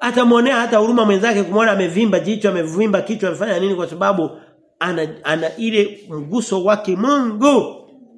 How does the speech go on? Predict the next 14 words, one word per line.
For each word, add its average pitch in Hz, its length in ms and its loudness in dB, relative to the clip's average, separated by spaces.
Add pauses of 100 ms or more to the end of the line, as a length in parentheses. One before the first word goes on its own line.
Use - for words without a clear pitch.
(1600)
Lakini 247 200 0
mitoto 247 280 0
ya 214 140 4
leo 233 320 2 (960)
haina 254 340 -2
tofauti 269 760 0
kabisa 160 380 -4 (540)
ambayo 185 220 -2
imetokana 160 340 -6
na 127 60 -8
vizazi 127 220 -12
ya 107 80 -12
leo. 110 140 -12 (3750)
Eh. 113 580 -4